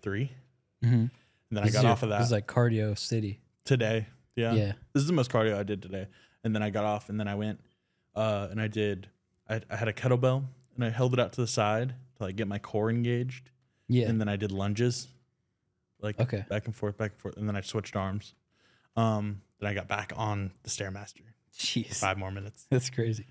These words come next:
Speaker 1: And it was really hard.
Speaker 2: Yeah,
Speaker 1: But then
Speaker 2: ten minutes of the Stairmaster
Speaker 1: But then
Speaker 2: would
Speaker 1: at
Speaker 2: get
Speaker 1: the
Speaker 2: you.
Speaker 1: end of every workout, I sit in the sauna for fifteen.
Speaker 2: I can't do
Speaker 1: And
Speaker 2: the
Speaker 1: I sit in the
Speaker 2: sauna.
Speaker 1: hot seat.
Speaker 2: I almost passed out <laughs> when I went in there.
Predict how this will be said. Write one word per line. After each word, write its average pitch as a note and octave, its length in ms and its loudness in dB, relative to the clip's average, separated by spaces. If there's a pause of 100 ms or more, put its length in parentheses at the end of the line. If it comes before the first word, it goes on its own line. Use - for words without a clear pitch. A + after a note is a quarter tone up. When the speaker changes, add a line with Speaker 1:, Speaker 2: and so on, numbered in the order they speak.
(100)
Speaker 1:
And B2 60 0
it A#2+ 40 4
was A2+ 120 -2
really G2+ 160 -2
hard. F#2+ 240 -4 (400)
Speaker 2:
Yeah, A#2+ 140 0
Speaker 1:
But B2 80 2
then C3+ 80 6
Speaker 2:
ten C#3+ 200 4
minutes C#3 300 2
of A#2 80 -2
the G#2 60 -6
Stairmaster G#2+ 400 -6
Speaker 1:
But A2+ 140 2
then B2 100 4
Speaker 2:
would A#2+ 60 4
Speaker 1:
at A#2 60 2
Speaker 2:
get A#2+ 60 -4
Speaker 1:
the A#2 60 2
Speaker 2:
you. A2+ 60 0
Speaker 1:
end A2+ 220 0 (180)
of A2 100 -4
every G#2 180 0
workout, G#2 280 -2
I - 20 -6
sit - 140 -4
in - 60 -8
the G2+ 60 -12
sauna G2+ 320 -4
for - 120 -20
fifteen. G2+ 560 -6 (760)
Speaker 2:
I A2 60 -4
can't C#3+ 260 0
do A#2+ 80 2
Speaker 1:
And A#2 100 4
Speaker 2:
the - 60 4
Speaker 1:
I - 20 0
sit - 140 4
in A2 140 8
the G#2 40 4
Speaker 2:
sauna. A2 40 2
Speaker 1:
hot G#2 280 2
seat. G2 240 -8 (440)
Speaker 2:
I B2+ 60 0
almost C#3+ 260 4
passed B2+ 280 2
out B2+ 240 0
<laughs> - 0 -
when A#2+ 140 2
I F3 140 6
went G3 180 8
in E3 80 4
there. D3+ 220 2